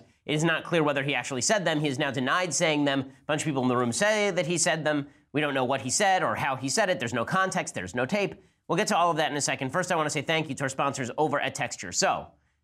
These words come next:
you love information, and you love in-depth information. You love in-depth reporting. Well, that's where the magazine business really does some great stuff. You know, Daily Wire, we have a lot of great commentary, and we have a lot of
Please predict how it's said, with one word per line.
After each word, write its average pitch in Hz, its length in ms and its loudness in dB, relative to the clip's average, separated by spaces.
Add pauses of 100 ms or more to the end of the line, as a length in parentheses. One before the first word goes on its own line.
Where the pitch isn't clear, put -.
(360)
you 214 420 0
love 160 260 2
information, 127 540 -2
and 147 80 4
you 185 60 6
love 196 180 4
in-depth 190 480 0
information. 120 440 -4
You 127 40 0
love 135 160 -2
in-depth 180 380 2
reporting. 120 360 0
Well, 131 120 2
that's 196 200 -2
where 202 160 2
the 151 80 0
magazine 143 480 0
business 120 320 -4
really 190 360 0
does 139 200 0
some 139 140 -2
great 120 240 -2
stuff. 92 240 -6
You 117 60 -8
know, 127 60 -2
Daily 180 260 2
Wire, 156 360 0 (220)
we 165 80 0
have 165 60 0
a 156 40 -2
lot 131 220 2
of 110 160 -6 (260)
great 160 220 0
commentary, 147 640 2
and 117 120 -2
we 120 60 0
have 107 80 0
a 117 40 -2
lot 120 200 2
of 104 220 -4